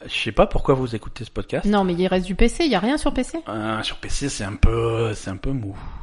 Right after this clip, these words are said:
Speaker 1: C'est un peu mou en ce moment.
Speaker 2: Ah ouais ?
Speaker 1: Ouais,
Speaker 2: Je sais
Speaker 1: ouais.
Speaker 2: pas.
Speaker 1: Non, non, il y a pas grand chose sur P C, je suis, je suis désolé. Euh, jouez à Overwatch, hein, il y a toujours l'event, euh, avec, euh, la mi-, la mission,
Speaker 2: Ah oui,
Speaker 1: euh,
Speaker 2: l'event,
Speaker 1: Blackwatch, ouais.
Speaker 2: ouais, mais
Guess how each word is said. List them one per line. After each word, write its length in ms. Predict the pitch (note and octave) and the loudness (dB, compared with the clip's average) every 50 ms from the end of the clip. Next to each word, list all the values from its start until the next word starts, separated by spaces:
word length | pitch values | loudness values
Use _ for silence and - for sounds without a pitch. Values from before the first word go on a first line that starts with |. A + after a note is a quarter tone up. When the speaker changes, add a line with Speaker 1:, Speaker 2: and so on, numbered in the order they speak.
| - - - - - - - | -12 -12 -12 -12 -14 -14 -16
Speaker 1:
C'est 120 | - - | -14 -14
un 40 | F#2+ | -10
peu 120 | - - G#2 | -8 -6 -6
mou 240 | G2 G2 F#2+ F#2 F#2+ | -6 -6 -8 -10 -12
en 60 | G2 | -12
ce 100 | - - | -12 -12
moment. 220 | F#2+ G2 - - - _ _ _ _ _ _ - B3+ | -12 -12 -12 -14 -16 _ _ _ _ _ _ -12 -8
Speaker 2:
Ah 100 | F#3+ F#3 G3+ | -6 -4 -4
ouais ? 40 | |
Speaker 1:
Ouais, 80 | G#3+ A#3 - _ - | -6 -6 -10 _ -10
Speaker 2:
Je 60 | B2 | -6
sais 80 | A#2+ B2 | -4 -2
Speaker 1:
ouais. 180 | B2 B2 B2 A#2+ | -2 -2 -2 -2
Speaker 2:
pas. 80 | A#2 A#2 | -4 -4
Speaker 1:
Non, 100 | A#2 A#2+ | -2 0
non, 180 | C3 C#3 C#3 C#3 | 0 2 2 2
il 60 | C3+ | 0
y 20 | A#2 | 0
a 40 | |
pas 120 | - - C3 | -2 -4 -6
grand 120 | B2+ A2+ | -6 -8
chose 180 | - - A2 - | -10 -10 -14 -14
sur 140 | - G#2 - | -14 -14 -14
P 100 | - G2+ | -14 -14
C, 140 | - - G2+ | -12 -12 -14
je 40 | - | -12
suis, 260 | - G#2 G2+ G2+ G2 | -8 -8 -6 -6 -8
je 40 | F#2+ | -10
suis 140 | - - F#2+ | -10 -10 -8
désolé. 360 | A2+ C3 A#2+ G#2 G2+ A#2+ D3 - - - - - - - - - - | -6 -4 -4 -4 -6 -6 -8 -10 -14 -18 -18 -18 -18 -20 -18 -12 -6
Euh, 500 | G#2 G2+ G2+ G2+ G2 G2 G2+ G2+ G2+ G2+ | -4 -4 -2 -2 -4 -4 -4 -4 -6 -6
jouez 200 | G#2 - C3+ C#3+ | -2 2 4 6
à 40 | D3 | 6
Overwatch, 480 | C3+ A#2+ A2+ G#2+ G#2+ A2 C3 - - C3 | 6 4 2 0 2 0 -2 -2 -2 -4
hein, 40 | B2+ | -4
il 40 | B2 | -4
y 40 | A2 | -4
a 20 | |
toujours 260 | - - A2+ A2+ A2+ A2 | -2 -4 -2 -2 0 -2
l'event, 280 | G#2+ G#2+ A2 A2+ A2 G#2+ - | -2 -2 -4 -4 -6 -6 -8
euh, 260 | G#2 G2+ G2 G2 G2 G2+ G2+ G2 G2+ - - - - _ - - - _ _ _ - - | -8 -6 -6 -8 -8 -8 -10 -12 -12 -14 -14 -16 -20 _ -20 -20 -20 _ _ _ -20 -16
avec, 300 | G#2+ G#2 G2 G2 - - | -12 -10 -10 -10 -10 -8
euh, 160 | G#2 G2+ G2 | -8 -6 -6
la 140 | G2 G2 G2 | -6 -8 -8
mi-, 160 | G2+ G2 F#2+ | -8 -8 -8
la 120 | F#2+ F#2+ F#2 | -8 -8 -8
mission, 300 | G2 F#2+ - - - - | -8 -10 -10 -6 -2 0
Speaker 2:
Ah 120 | A3 A3+ B3 | 2 4 4
oui, 120 | C4+ C4+ | 4 4
Speaker 1:
euh, 40 | A#3+ | 2
Speaker 2:
l'event, 260 | A3 G#3+ G3 A3 A3+ | 2 4 4 2 2
Speaker 1:
Blackwatch, 300 | A3 A3+ A3+ - - - | 2 2 0 0 -2 -2
ouais. 100 | A3+ G#3 A3 | -2 0 2
Speaker 2:
ouais, 100 | A3+ A3+ | 2 2
mais 440 | A3+ G#3 G3+ G3 F#3+ F#3 F3+ F#3 | 2 2 2 2 2 0 0 -2